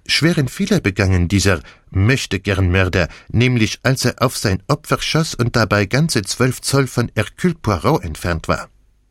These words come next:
Das ist eindeutig sein Pech. Aber ist Ihnen nun klar, weshalb wir Endaus und Mademoiselle unbedingt einen Besuch abstatten müssen?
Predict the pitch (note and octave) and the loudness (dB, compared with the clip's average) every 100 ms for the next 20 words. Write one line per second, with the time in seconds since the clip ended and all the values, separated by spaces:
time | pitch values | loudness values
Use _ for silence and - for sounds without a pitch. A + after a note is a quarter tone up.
0 | _ _ _ - C#3+ F3+ D#3 C3+ - - | _ _ _ -2 0 2 0 -2 -2 0
1 | C#3+ A2 G#2 F#2 F#2+ - F#2+ D2 - - | 0 2 0 0 -4 -2 -2 -4 -6 -8
2 | - - - _ _ - - - _ _ | -8 -14 -20 _ _ -20 -20 -20 _ _
3 | _ C3 C#3 - E3+ - - C#3+ D3+ C3 | _ -2 -2 -2 -4 -4 -2 0 2 2
4 | B2+ - - - - _ _ - - C#3+ | 0 -2 -6 -8 -10 _ _ -20 -4 -2
5 | C#3+ - D#3 - B2+ - - D3 - G#2 | -2 0 -2 0 -2 0 -2 -2 0 -2
6 | D#2+ - - A#2 - D3+ - C#3+ F#2 E2+ | -2 -4 -4 -2 0 -2 0 0 0 -2
7 | - F#3+ G3+ - E3 - B2+ C3+ A#2+ A#2 | 0 0 0 2 0 2 0 2 0 0
8 | A#3 G#3+ F#2+ - - - G2 A#2 B2+ F#3+ | 0 0 -2 -4 -2 0 2 0 0 -4